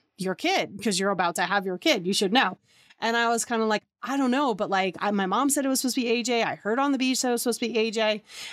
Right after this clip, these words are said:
and I still don't know what the A name is." And she's like, "We tried all these names." And I was like, "No, no, no, no."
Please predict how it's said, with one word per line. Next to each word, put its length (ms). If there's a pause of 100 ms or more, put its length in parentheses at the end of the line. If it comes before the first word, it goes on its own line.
(120)
and 400
I 60
still 260
don't 180
know 100
what 120
the 140
A 140
name 240
is." 180
And 120
she's 220
like, 320 (160)
"We 80
tried 340
all 160
these 180
names." 320
And 80
I 40
was 100
like, 100
"No, 240
no, 200
no, 160
no." 280